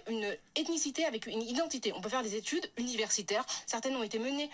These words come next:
sur les violences, euh, policières en deux mille neuf par le C N R S. Le défenseur des droits a produit un rapport sur un commissariat du douzième arrondissement aujourd'hui qui prouvait que des jeunes mineurs avaient été harcelés par la police avec des injures raciales.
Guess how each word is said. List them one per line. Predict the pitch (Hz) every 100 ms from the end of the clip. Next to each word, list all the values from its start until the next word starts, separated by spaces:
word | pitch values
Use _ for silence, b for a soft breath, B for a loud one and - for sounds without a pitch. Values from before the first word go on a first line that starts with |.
| B
sur | -
les | 202
violences, | 208 254 254
euh, | 220 190 185
policières | 160 233 220 - 247
en | -
deux | 185
mille | 233 247
neuf | 262
par | - 185
le |
C | 185
N | 202 208
R | 277
S. | 349 B B _ _ _ - - _ _ _
Le | 220 262 -
défenseur | 247 240 247
des | 247
droits | 247 262 240
a |
produit | 196 285 262
un | 285
rapport | 247 233 262 - B
sur | - 196
un | 190
commissariat | 285 294 294 247 247
du | 185
douzième | 170 262 285
arrondissement | 247 233 214 233 233 202 B B
aujourd'hui | 294 254 320 190 262 403
qui | - 320
prouvait | 320 - 226 269
que | 233
des | 196
jeunes | 190 226 202 196
mineurs | 311 254 294
avaient | 214
été | 185 233
harcelés | 247 - 285 285
par | 254
la | 185
police | 180 214 339 B B
avec | 202 202
des | 208 208
injures | 277 247 262
raciales. | 220 - 180